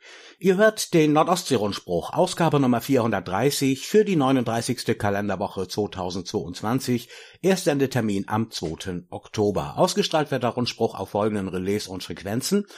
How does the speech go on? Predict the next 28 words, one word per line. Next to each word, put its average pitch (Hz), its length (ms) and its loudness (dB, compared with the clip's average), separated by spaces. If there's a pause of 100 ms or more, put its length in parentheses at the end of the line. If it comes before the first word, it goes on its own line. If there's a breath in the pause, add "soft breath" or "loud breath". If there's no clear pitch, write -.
(100)
Auf 117 220 4
dem 110 180 2
zwei 113 220 0
Meter 104 260 0
Aschberg-Relais 156 760 2
Delta 117 300 2
Bravo 101 320 0
null 104 240 2
Zulu 87 320 -6
Alpha 127 440 2
auf 180 340 0
einhundertfünfundvierzig 123 1120 0 (220 loud breath)
Komma 104 260 0
sechs 101 300 -4
zwei 87 180 -4
fünf - 300 -2
Megahertz. 180 540 2 (360 loud breath)
Dann 113 160 0
auf 101 140 0
dem 107 140 0
siebzig 113 340 -4
Zentimeter 98 540 -4
Bungsberg-Relais 131 840 2
Delta 107 320 0
Bravo 95 320 -2
null 92 200 -4
Papa 87 320 -6
Charlie 104 420 -2